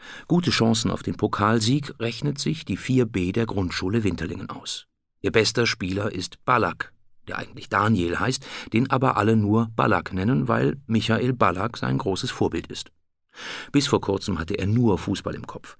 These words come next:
Doch das hat sich geändert und schuld daran ist Sophia. Seit sie sich in der Zeichenstunde neben ihn gesetzt und ihm beim Malen eines Elefanten geholfen hat,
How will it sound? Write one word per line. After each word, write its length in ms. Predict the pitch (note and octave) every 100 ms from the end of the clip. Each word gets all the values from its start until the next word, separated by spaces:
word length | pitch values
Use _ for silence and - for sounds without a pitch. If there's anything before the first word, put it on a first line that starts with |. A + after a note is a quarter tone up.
| - - - -
Doch 180 | B1 -
das 240 | - -
hat 120 | A2
sich 220 | - -
geändert 600 | - E3 E3 F#2+ - - - -
und 200 | F#2 -
schuld 240 | - F3
daran 260 | F2+ F2 G2
ist 240 | C3+ -
Sophia. 480 | D#3 D#3+ - A#2+ - - - - - - - - -
Seit 240 | B2 D#3
sie 100 | F3
sich 200 | E3 -
in 40 |
der 140 | A#2+ F2+
Zeichenstunde 720 | - G2+ G2+ A#2 A#2+ C3+ C3
neben 360 | A2 F#2+ G2 -
ihn 200 | A2 B2
gesetzt 460 | A#2+ - - -
und 200 | - G2
ihm 140 | G#2 F2+
beim 180 | F2+
Malen 420 | F2 G2+ G#2+ G#2 -
eines 280 | F#2 F#2+
Elefanten 600 | - A2+ F#2 - D3+ - F#2+
geholfen 440 | D#2 C#2 - G#2+
hat, 160 | G#2+